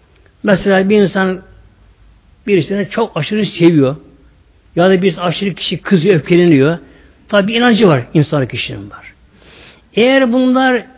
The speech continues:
kalpte olsa, o zaman ne olması gerekiyor? Kalp nakli yapılınca, o kişiye kimin kalp nakli edilmişse, bu kişi o kalb ile onları sevmesi gerekiyor.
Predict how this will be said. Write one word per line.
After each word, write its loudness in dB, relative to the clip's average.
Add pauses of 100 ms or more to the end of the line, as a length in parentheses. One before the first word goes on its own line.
(160)
kalpte -4
olsa, 2 (1200)
o 2
zaman 0
ne -2
olması 0
gerekiyor? 0 (420)
Kalp -4
nakli 0
yapılınca, 2 (800)
o 0
kişiye 0
kimin 2
kalp 2
nakli 2
edilmişse, 4 (540)
bu 6
kişi 0 (800)
o 4
kalb 4
ile 2 (540)
onları 2
sevmesi 4
gerekiyor. 2